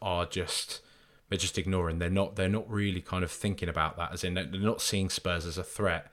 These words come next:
because they're seeing, like, "Oh, what, who have they signed? What have they really done?" Liverpool have got Luis Diaz, or, you know, Arsenal are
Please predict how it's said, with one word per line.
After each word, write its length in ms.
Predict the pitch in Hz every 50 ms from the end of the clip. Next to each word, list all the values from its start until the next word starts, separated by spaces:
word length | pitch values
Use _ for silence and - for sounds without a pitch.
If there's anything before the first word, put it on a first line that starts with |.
| - - - - - - -
because 240 | - 104 - 104 85
they're 100 | 101 95
seeing, 320 | - - - 104 95 92
like, 180 | 90 90 85 90
"Oh, 120 | 85 92 90
what, 280 | 87 92 95 85 - - - - - -
who 120 | 104 110
have 120 | 101 87 -
they 100 | 92 80
signed? 380 | - - 92 87 85 82 76
What 100 | 87 80
have 80 | 78 85
they 100 | 92 87
really 240 | 85 87 82 82 82
done?" 360 | - - 90 85 82 80 80 - - - - - - - - _
Liverpool 380 | 104 98 95 78 - - 98 87
have 100 | 85 82
got 160 | 87 76 90
Luis 260 | 92 87 87 82 -
Diaz, 520 | - - 92 85 82 80 78 78 73 -
or, 320 | 85 82 80 82 78 78 76 - - - - - - _ -
you 80 | 95
know, 160 | 85 78 80 - - -
Arsenal 420 | 107 98 95 - - - 87 85
are 60 | 87